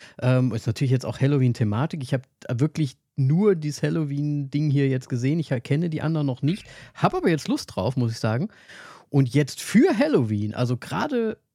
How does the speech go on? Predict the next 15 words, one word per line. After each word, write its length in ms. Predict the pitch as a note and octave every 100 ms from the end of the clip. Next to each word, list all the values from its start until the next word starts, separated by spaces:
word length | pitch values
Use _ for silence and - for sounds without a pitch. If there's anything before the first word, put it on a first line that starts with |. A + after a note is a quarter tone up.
| _ _
für 160 | - B3+
diese 280 | G#3 F#3+ F#3
Zeit, 300 | - C#3+ B2+
ist 220 | A#2+ -
das 160 | - -
natürlich 380 | F#2 - G#2+ -
einfach 240 | G2 G#2+ C#3
mega 680 | C3 G2 G2+ D#3+ E4 B2 G2+
geil. 520 | C3 A3+ A#4 A#2+ G#2+ -
Kannst 220 | A2+ -
du 40 | A#2
ja 60 | A#2 -
nichts 380 | C3+ A#3 - -
dagegen 400 | E3+ F3 F3 E3+
sagen. 420 | E3 E3 C3+